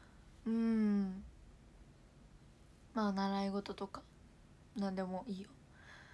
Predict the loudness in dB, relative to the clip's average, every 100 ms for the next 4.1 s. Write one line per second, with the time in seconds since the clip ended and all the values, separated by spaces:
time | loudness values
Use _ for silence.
0 | -20 -20 -20 -20 -20 -20 -18 -10 -6 -4
1 | -6 -8 -2 0 0 0 -2 -2 -2 -4
2 | -2 -2 -2 -4 -4 -4 -4 -4 -4 -2
3 | -4 -8 -20 -20 -20 -20 -20 -8 -2 -2
4 | -4